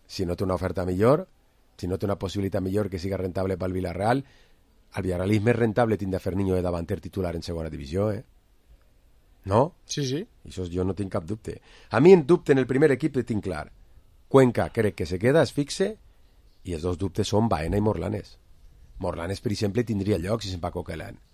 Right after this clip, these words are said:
Speaker 1: o se'n va Moi Gómez. Seria una alternativa a substituir-los. No, no invertisses, no tens gasto, i és un tipus de la casa.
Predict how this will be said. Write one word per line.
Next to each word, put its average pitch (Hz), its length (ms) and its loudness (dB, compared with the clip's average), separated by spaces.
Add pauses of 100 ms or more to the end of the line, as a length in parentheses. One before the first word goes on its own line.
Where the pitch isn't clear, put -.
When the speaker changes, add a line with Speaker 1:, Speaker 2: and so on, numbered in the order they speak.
(160)
Speaker 1:
o 104 140 -12
se'n 95 140 -2
va 92 100 2
Moi 87 160 -2
Gómez. 80 320 -12 (1000)
Seria 92 280 -2
una 92 100 0
alternativa 95 600 0
a 87 40 -4
substituir-los. 104 880 0 (340)
No, 98 220 2
no 120 100 2
invertisses, 101 480 0
no 95 100 0
tens 98 220 -2
gasto, 117 380 0 (360)
i 95 80 -2
és 92 140 -2
un 87 100 -4
tipus 107 280 0
de 104 100 4
la 82 80 -6
casa. 78 400 -6